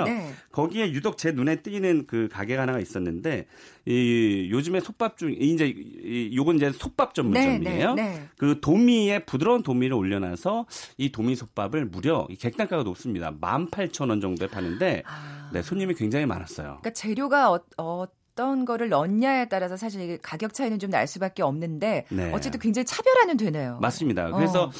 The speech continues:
Speaker 2: 이 집 같은 경우는 계절 솥밥이라 그래서 계절에 제철인 그, 그
Speaker 1: 재료들을
Speaker 2: 뭐
Speaker 1: 이렇게.
Speaker 2: 재료들입니다.
Speaker 1: 아,
Speaker 2: 그래서
Speaker 1: 네네.
Speaker 2: 제가 사월 달에 갔다 왔었는데 여기는 조갯살로 해서 조갯살을 듬뿍 넣어서 조갯살
Speaker 1: 아.
Speaker 2: 솥밥하고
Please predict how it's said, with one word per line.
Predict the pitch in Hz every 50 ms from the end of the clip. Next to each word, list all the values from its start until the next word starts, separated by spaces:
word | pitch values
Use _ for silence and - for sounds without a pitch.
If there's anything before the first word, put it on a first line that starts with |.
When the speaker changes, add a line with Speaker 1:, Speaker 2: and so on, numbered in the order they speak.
| - - -
Speaker 2:
이 | - 139
집 | 151 196 -
같은 | 202 196 202 196 196
경우는 | 185 185 185 196 202 220 214 175 - _ _ _ _ _
계절 | - 113 117 123 131 214 247 254 254 247
솥밥이라 | - - 214 - _ 214 190 180 175 156 147 135
그래서 | 117 104 95 98 - 185 175 120 82 - - - - _ _ _
계절에 | - 139 143 156 170 214 208 208 196 - 208 202 202 190 -
제철인 | - - 143 139 - - 220 208 190 185 160 143 156 151 147 139 135 127 120
그, | 123 123 120 120 123 - -
그 | 78 110 107 104 101 101 101 98 98 95 92 -
Speaker 1:
재료들을 | - 233 196 262 233 220 202 196
Speaker 2:
뭐 | 175
Speaker 1:
이렇게. | 147 156 - 170 143
Speaker 2:
재료들입니다. | 135 143 165 175 165 147 120 98 92 85 90
Speaker 1:
아, |
Speaker 2:
그래서 | 98 120 131 180 160 143 -
Speaker 1:
네네. | 180 220 220 214 160 165
Speaker 2:
제가 | 160 147 160 220 208
사월 | 208 - - 311 311 349 339
달에 | - 277 240
갔다 | 196 160 139 - 139
왔었는데 | 123 117 - 120 110 95 - - 180
여기는 | 156 123 131 156 190 202 - - - _ - -
조갯살로 | - 131 139 196 240 240 240 - 202 160 143 127 101 92
해서 | 85 82 - 165 170 143
조갯살을 | - - 120 123 170 165 - 175 175 185 175
듬뿍 | - - 170 185 226 254 269 254 - - 226 208 208
넣어서 | 190 170 - 175 160 - - - _ _
조갯살 | - - 147 170 175 - - 156
Speaker 1:
아. | 151
Speaker 2:
솥밥하고 | - 156 139 - 151 - - 120 117 113 - 208 175 104 73 -